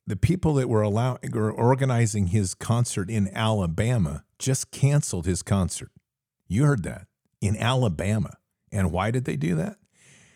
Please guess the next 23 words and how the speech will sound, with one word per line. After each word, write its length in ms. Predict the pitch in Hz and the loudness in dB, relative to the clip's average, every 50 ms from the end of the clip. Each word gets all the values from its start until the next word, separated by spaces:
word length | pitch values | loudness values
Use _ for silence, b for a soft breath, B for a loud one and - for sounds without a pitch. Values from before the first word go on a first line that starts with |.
| b b | b b
Because 640 | - 110 - - 139 127 127 123 110 - - - _ _ _ _ _ _ _ _ - - | -2 -2 0 2 2 2 2 0 -2 -4 -8 -12 _ _ _ _ _ _ _ _ -12 -8
Ted 460 | 139 127 131 147 151 147 135 - - - | -6 -4 -2 -2 -2 -2 -4 -6 -10 -10
stood 400 | - - - - - 139 139 123 | -8 -8 -8 -4 -2 -2 0 2
up 280 | - 110 113 - - - - | 0 0 -2 -4 -8 -18 -16
for 400 | - - - 107 104 107 104 98 | -10 -4 -2 0 2 2 2 0
border 420 | 117 - - - 107 117 123 131 117 | 0 0 0 2 4 4 4 2 0
control 500 | - - 95 - - - 101 92 92 92 | 2 2 0 2 2 0 0 0 0 -2
and 200 | - 104 95 - | -2 -2 -2 -2
called 340 | - - 113 120 123 117 | 0 -2 0 0 2 0
out 300 | 117 110 101 104 101 - _ _ _ _ _ _ - | 0 0 0 -2 -4 -6 _ _ _ _ _ _ -4
Governor 400 | 107 110 113 - 120 110 107 - - | -2 0 2 4 4 4 2 0 -2
Abbott 480 | - 104 113 233 95 78 85 - - - _ _ _ _ _ _ _ _ _ _ | -4 -2 0 0 0 -2 -4 -6 -10 -14 _ _ _ _ _ _ _ _ _ _
to 100 | - 87 | -6 -6
stand 560 | - - - - - - 127 123 139 147 127 | -4 -4 -6 -8 -6 -4 -2 0 2 2 2
up 220 | 87 90 95 - - | 0 0 -2 -4 -2
and 240 | - 101 92 85 - | 0 0 0 0 -2
get 220 | - 110 117 - | -4 -4 -4 -2
that 220 | - 117 117 117 113 | -4 -4 -2 0 0
border 260 | 110 104 101 98 98 | 0 0 0 0 -2
sealed 540 | - - - - 117 104 95 90 95 87 98 | -4 -4 -6 -4 -4 -4 -2 -2 -4 -2 0
down 320 | 107 113 113 98 85 82 | 0 2 4 4 4 2
in 100 | 80 80 | 2 0
Texas. 680 | - - 135 131 - - - - - - - - - | 0 -2 -4 -4 -4 -6 -10 -10 -12 -16 -18 -20 -20